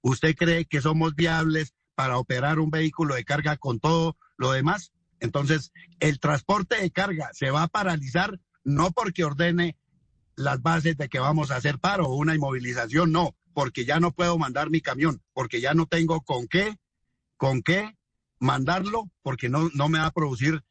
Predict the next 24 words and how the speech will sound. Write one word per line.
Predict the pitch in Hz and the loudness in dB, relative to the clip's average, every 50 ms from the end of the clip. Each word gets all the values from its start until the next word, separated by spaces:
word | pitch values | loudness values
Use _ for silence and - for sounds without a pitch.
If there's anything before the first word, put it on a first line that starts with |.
| _ _ | _ _
sino | - - 147 147 123 117 | -2 0 0 0 0 -2
para | - 131 127 127 120 | -2 -2 -2 0 0
el | 123 127 | 0 2
diésel | 170 196 190 170 196 185 165 - | 2 2 2 2 0 -2 -4 -4
y | - 127 | -4 -2
los | 123 120 113 - | 0 -2 -2 -2
peajes, | - 123 123 131 143 143 143 123 - | -2 -2 0 2 0 0 0 -4 -4
y | 110 110 | -4 -4
entonces | 107 - 135 127 120 135 135 | -4 -2 -2 -2 0 0 0
ya | 120 127 127 127 | 0 0 0 0
no | 127 123 123 123 | 2 2 2 2
es | 123 120 | 0 0
rentable | 113 123 123 110 110 - 120 123 123 117 117 | 0 -2 -4 -4 -2 -2 -2 -2 -2 -2 -4
el | 113 110 | -4 -4
negocio, | 101 95 92 110 113 104 117 113 107 - - - - - - - | -4 -4 -2 -2 -2 -2 -2 -4 -4 -6 -10 -20 -20 -12 -4 0
y | 113 107 92 | 2 2 2
ahí | 98 107 107 110 113 | 2 2 2 2 2
es | 117 113 110 | 0 -2 0
donde | 120 117 104 104 | -2 -2 0 0
nos | 98 95 87 | -2 0 0
vamos | 107 107 117 117 110 110 | 0 2 2 0 0 0
a | 107 | -2
enfrentar. | 92 92 101 98 95 - 123 110 - - - - - - - | -4 -2 -2 -2 0 0 -2 -2 -4 -8 -16 -16 -16 -10 -4
Aspiro, | - 131 143 139 - - 240 254 247 185 123 - | -2 0 0 0 0 0 0 0 2 0 0 -2